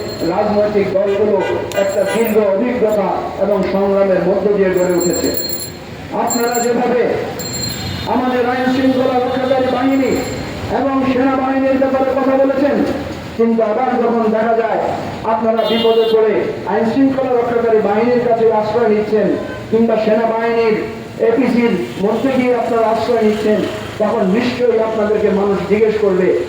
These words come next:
যে আপনাদের আগের কথা এবং পরের কথার মধ্যে কোনো সংঘর্ষ আছে কিনা, কোনো বৈপরীত্য আছে কিনা।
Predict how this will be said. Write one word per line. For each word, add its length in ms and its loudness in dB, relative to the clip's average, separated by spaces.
যে 80 2
আপনাদের 380 2
আগের 380 0
কথা 400 0
এবং 340 2
পরের 380 2
কথার 300 2
মধ্যে 440 0
কোনো 420 0
সংঘর্ষ 440 2
আছে 260 2
কিনা, 220 0
কোনো 180 0
বৈপরীত্য 540 2
আছে 200 0
কিনা। 260 -2